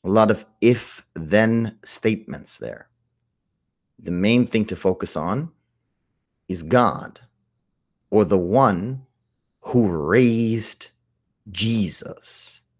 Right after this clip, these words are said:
from the dead. He that raised up Christ from the dead. Note the repetition.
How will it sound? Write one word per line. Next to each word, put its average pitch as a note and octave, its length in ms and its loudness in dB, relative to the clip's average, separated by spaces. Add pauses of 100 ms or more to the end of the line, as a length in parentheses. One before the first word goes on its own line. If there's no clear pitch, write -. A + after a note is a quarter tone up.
from G2 600 0 (180)
the F2+ 200 -8
dead. C#2+ 500 -8 (760)
He C#3 320 0
that A2+ 260 6
raised B2 840 2
up A2 420 2
Christ - 720 -2 (640)
from A2+ 840 2 (140)
the E2 200 -4
dead. E2+ 440 2 (100)
Note F#2+ 400 -2
the E2+ 120 -6
repetition. - 720 -8